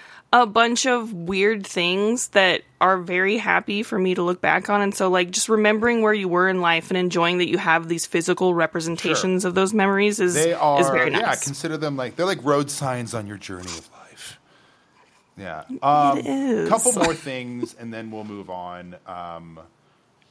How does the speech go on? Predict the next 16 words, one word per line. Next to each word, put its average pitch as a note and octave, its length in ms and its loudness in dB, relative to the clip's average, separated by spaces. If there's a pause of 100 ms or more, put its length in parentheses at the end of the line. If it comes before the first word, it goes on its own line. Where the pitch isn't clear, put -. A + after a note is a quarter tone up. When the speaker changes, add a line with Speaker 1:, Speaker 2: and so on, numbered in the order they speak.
(280)
Speaker 2:
do D#3 140 -4
your F3+ 180 0
research. E3 840 -2 (340)
Like, C3+ 200 0
really G#3 520 -2 (320)
see - 240 0
what A#3 160 0
shops F3+ 500 2
you G3 80 -6
wanna, E3+ 360 -2
you D3+ 120 -6
wanna D#3+ 220 -2
go D3 180 -2
to, D3 260 -6
the A#2+ 220 -8
artists. C#3 800 -4